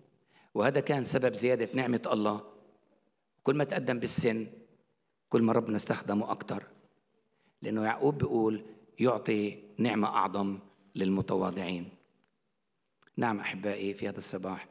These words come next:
الله يسكن مع المتواضعين. يسكن، لا يزورهم فقط.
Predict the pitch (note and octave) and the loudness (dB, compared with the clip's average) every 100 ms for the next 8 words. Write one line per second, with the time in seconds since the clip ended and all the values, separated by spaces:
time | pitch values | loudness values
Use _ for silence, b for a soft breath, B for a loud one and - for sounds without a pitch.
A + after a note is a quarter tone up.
0 | _ A2 A2+ G#2 B2+ - B2 A2 A2 - | _ -4 -2 -2 -4 -2 0 0 -2 -8
1 | - _ _ _ _ - A#2 B2+ B2 B2 | -20 _ _ _ _ 0 2 2 0 2
2 | A#2+ A2 A2 G#2+ E2+ - - _ _ _ | 2 2 2 0 -2 -12 -20 _ _ _
3 | _ _ _ _ - A2 - F2 E2 F#2+ | _ _ _ _ -6 -4 -4 -4 0 4
4 | D#3+ D3+ A#2+ G#2+ F#2 E2+ E2 - - - | 4 4 2 0 0 -2 -8 -12 -16 -20